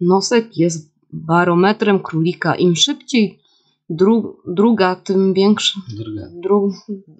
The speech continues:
Speaker 1: drga, tym większy jest poder-,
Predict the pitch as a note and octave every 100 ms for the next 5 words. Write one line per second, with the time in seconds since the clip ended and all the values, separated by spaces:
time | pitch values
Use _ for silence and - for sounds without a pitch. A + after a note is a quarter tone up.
0 | - F3 F#3 F#3 G#3 A3 A3 G#3 F#3 G#3+
1 | A3 - G#3 F3+ G3 - - - - -
2 | _ _ - G#3 F3+ G#3 G3